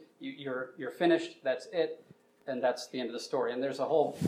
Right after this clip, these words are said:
series of theological presuppositions that go with that, and there's a whole battle, uh, that went with that. And Saint Augustine was one of the ones who said, "No, that's too, that's not,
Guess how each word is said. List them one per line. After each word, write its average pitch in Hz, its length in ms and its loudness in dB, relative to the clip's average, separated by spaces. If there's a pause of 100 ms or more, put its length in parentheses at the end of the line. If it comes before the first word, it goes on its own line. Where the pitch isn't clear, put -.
(120)
series 151 340 4
of 127 80 -6
theological 135 540 8
presuppositions 139 800 2
that 135 100 -2
go 131 100 8
with 131 120 0
that, 131 200 6
and 120 80 -2
there's 120 120 2
a 107 40 -2
whole 127 180 2
battle, 127 460 4 (580)
uh, 117 260 8
that 123 140 0
went 123 140 -4
with 131 140 -2
that. 127 200 4
And 127 80 -4
Saint 180 220 6
Augustine 160 440 10
was 135 120 0
one 139 140 4
of 131 60 -2
the 127 60 0
ones 131 360 2
who 131 120 -6
said, 120 360 2 (360)
"No, 131 160 6
that's 127 240 2
too, 131 380 -2
that's 131 240 0
not, 120 300 0